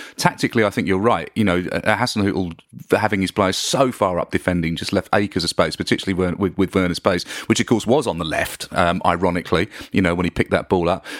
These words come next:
The problem was that he tucked, I mean, from where I was sitting, and again, in the posh seats, really good seats, decent height,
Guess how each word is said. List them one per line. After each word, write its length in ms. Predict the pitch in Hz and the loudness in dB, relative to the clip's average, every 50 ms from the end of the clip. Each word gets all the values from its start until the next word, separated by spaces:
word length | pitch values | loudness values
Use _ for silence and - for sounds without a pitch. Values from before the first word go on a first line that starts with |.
| - | -2
The 80 | - 131 | 0 0
problem 400 | - - 214 226 226 247 190 170 | 2 4 2 2 2 0 0 0
was 240 | 170 160 135 104 - | 0 0 0 0 -2
that 100 | 104 - | -2 -2
he 80 | 208 | -2
tucked, 580 | - - - - - 214 214 180 - - - - - | -2 0 -2 0 2 2 2 0 -2 -10 -14 -6 -2
I 160 | 87 107 107 | 0 2 2
mean, 180 | 147 143 143 139 | 2 2 0 -2
from 160 | - - 151 | -2 -2 0
where 220 | 170 196 220 208 175 | 2 2 2 2 2
I 80 | 151 | 0
was 140 | 131 117 - | 0 -2 -2
sitting, 280 | - - 131 76 92 90 | 0 0 0 2 2 0
and 80 | 92 | 0
again, 200 | 98 104 131 104 | 2 2 0 2
in 80 | 104 113 | 2 0
the 60 | 110 | 0
posh 200 | - - 117 - - | 2 0 0 0 0
seats, 200 | 95 85 - - | -2 -2 0 0
really 160 | 156 147 143 | 0 0 2
good 140 | 110 104 - | 0 -2 -2
seats, 400 | - - 92 87 87 - - - | 0 0 0 0 0 -2 -6 -8
decent 400 | - - 139 135 - - 107 - | 0 0 0 0 2 -2 -4 -2
height, 320 | 90 95 90 85 82 - | 0 0 0 0 -2 -6